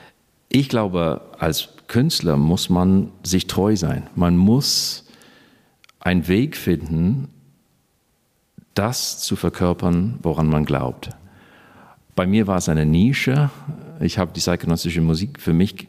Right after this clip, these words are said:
äh, entdeckt mit fünfzehn, sechzehn und in Kontakt zu Komponisten. Und ich bin in diesen Weg gegangen.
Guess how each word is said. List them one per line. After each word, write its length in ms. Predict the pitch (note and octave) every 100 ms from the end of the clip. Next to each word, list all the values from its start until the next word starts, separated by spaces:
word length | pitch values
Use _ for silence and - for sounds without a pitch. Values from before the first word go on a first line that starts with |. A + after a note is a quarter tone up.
| -
äh, 220 | D#2+ D2+ D2
entdeckt 440 | - D#2 E2+ F2 -
mit 100 | E2
fünfzehn, 380 | - F2 F2 D#2+
sechzehn 380 | E2 G2 -
und 80 | E2
in 60 | E2
Kontakt 340 | E2 D#2+ E2+
zu 100 | -
Komponisten. 640 | F2 E2 F#2 F#2 B2+ - C#2
Und 40 |
ich 140 | C#2 -
bin 300 | E2+ E2+ D#2+ - - -
in 200 | - F#2
diesen 340 | F2 A#2 G2+ D#2+
Weg 200 | D#2 C#2+
gegangen. 420 | D2+ D2 C2